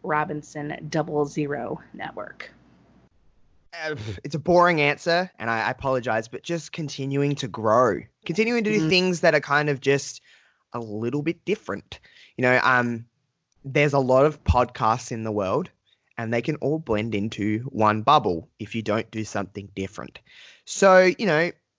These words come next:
Speaker 2: toying with different ideas, talking about stuff that's kind of like, I've always been like,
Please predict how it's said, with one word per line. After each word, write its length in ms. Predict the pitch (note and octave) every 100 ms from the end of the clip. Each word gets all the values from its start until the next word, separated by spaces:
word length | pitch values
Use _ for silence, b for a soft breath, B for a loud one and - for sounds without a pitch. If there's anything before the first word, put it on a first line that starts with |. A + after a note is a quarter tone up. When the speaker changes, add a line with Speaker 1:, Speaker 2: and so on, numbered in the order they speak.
| _
Speaker 2:
toying 360 | - F#3 G3 G3
with 120 | E3+
different 260 | D3+ D3 C3+
ideas, 340 | A#2+ A#2+ G#2+
talking 320 | - F#3+ G#3 G#3
about 180 | F3
stuff 260 | - E3+ E3
that's 200 | D3+ -
kind 280 | - C#3+ D#3+
of 120 | D#3
like, 180 | C#3 C3+ -
I've 160 | C#3 _
always 280 | G#2+ D3 C#3+
been 140 | D3+
like, 160 | D3